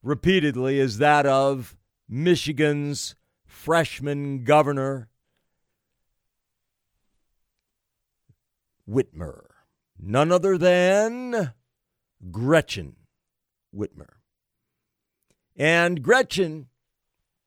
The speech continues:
she is not merely a governor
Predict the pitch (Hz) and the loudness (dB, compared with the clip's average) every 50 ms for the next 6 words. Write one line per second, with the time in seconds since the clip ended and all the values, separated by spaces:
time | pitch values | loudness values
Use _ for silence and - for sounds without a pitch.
0 | _ _ _ _ _ _ _ _ _ - - - 190 214 226 220 208 202 190 196 | _ _ _ _ _ _ _ _ _ -18 -10 -6 -6 -6 -4 2 6 6 8 8
1 | 170 127 117 110 113 131 139 127 - - - - _ _ _ _ _ _ _ _ | 8 6 2 0 -2 -4 -8 -10 -12 -12 -14 -18 _ _ _ _ _ _ _ _
2 | _ _ _ _ _ _ _ _ _ _ _ _ _ 113 131 180 196 220 - 175 | _ _ _ _ _ _ _ _ _ _ _ _ _ -2 2 2 2 2 2 0
3 | 196 208 214 208 202 185 180 170 160 151 151 135 127 175 190 165 139 127 123 131 | 0 2 2 2 2 2 2 2 2 2 2 2 4 4 4 4 4 0 -4 -6
4 | 139 - | -8 -12